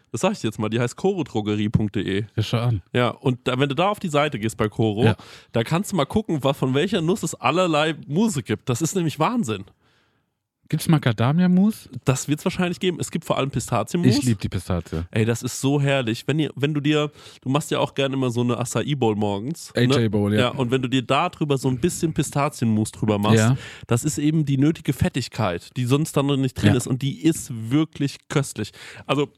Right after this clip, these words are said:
Speaker 1: es gibt natürlich Erdnussmus.
Speaker 2: Ja.
Speaker 1: Es gibt Mandelmus.
Speaker 2: Ja.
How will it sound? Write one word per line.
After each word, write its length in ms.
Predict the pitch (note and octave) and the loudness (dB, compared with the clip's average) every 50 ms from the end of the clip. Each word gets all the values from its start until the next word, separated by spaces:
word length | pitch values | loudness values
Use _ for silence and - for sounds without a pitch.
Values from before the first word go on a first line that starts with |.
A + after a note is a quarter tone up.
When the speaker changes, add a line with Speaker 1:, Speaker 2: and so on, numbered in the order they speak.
| _ _ | _ _
Speaker 1:
es 140 | - C#3+ - | -6 -4 -4
gibt 100 | - - | -4 -2
natürlich 480 | D3 D3 C3 D3 D3 C3 C3 - - - _ _ _ _ _ _ _ _ _ | -2 0 0 2 2 2 0 -2 -4 -8 _ _ _ _ _ _ _ _ _
Erdnussmus. 640 | - C3+ - C3 C3+ C#3+ - D#3+ D3+ D#3+ F#3+ - - - _ _ - | 0 0 0 0 -2 0 0 2 2 2 0 -2 -8 -16 _ _ 2
Speaker 2:
Ja. 140 | A2+ G2+ - - _ _ _ _ _ _ _ _ _ _ _ - - | 2 2 2 -2 _ _ _ _ _ _ _ _ _ _ _ 0 0
Speaker 1:
Es 100 | B2 - | 0 2
gibt 140 | F#3 D3+ | 2 2
Mandelmus. 560 | C3 B2 A#2+ A#2 A#2 A#2+ B2 C3 D#3 - - - | 2 2 2 2 2 2 2 0 0 -4 -2 0
Speaker 2:
Ja. 160 | - G#2+ G2 | 2 2 2